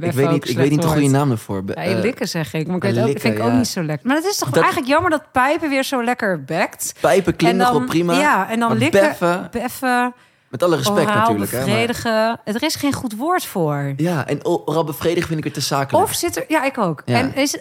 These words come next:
Speaker 2: maar, ja, dat is jammer, hè?
Speaker 1: Ja.
Speaker 2: Dat, ik vind dat het weer, ah.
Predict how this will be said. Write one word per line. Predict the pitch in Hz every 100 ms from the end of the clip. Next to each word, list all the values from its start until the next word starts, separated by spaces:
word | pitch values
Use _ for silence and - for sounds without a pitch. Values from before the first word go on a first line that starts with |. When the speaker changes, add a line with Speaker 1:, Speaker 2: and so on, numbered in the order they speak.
| -
Speaker 2:
maar, | 247 - _
ja, | 254 269
dat | 220
is |
jammer, | 277 427 339 156
hè? | 175 302
Speaker 1:
Ja. | 440 123 76 - _ _
Speaker 2:
Dat, | - 285
ik | 311 -
vind | 349 320
dat | 302
het |
weer, | 240 311 311
ah. | 226